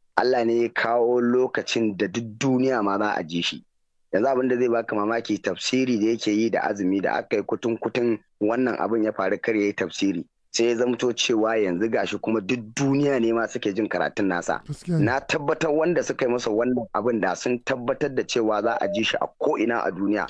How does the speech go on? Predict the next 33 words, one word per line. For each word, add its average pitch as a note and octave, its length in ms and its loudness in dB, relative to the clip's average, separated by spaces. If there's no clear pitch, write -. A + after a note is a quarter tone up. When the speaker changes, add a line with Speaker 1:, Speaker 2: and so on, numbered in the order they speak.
Speaker 1:
Wallahi A#2 400 2
ba G#2 100 0
za A#2+ 140 0
su - 160 -2
yarda G2+ 180 0
su - 140 2
yi G#2+ 40 2
masa G#2+ 220 0
wannan G#2 380 0
ba, G#2+ 280 0
da F#2+ 140 -2
yanzu F#2+ 320 0
yana A2+ 260 2
zaune G2 220 0
a F#2 100 -2
masallacinsa G#2+ 800 -2
yana G2+ 180 0
tafsiri. - 480 -4
Speaker 2:
Mhm. A2 160 0
Speaker 1:
To, G2 100 2
Speaker 2:
Mhm. G2 120 2
Speaker 1:
wannan D#3+ 340 2
abin C3 260 0
da B2 80 0
suka - 180 -4
yi C#3+ 80 2
masa A#2 320 0
sai B2 200 4
ya A#2+ 60 2
zamto B2+ 340 0
cewa A2 480 0
ya A#2 200 0
ƙara B2+ 320 -2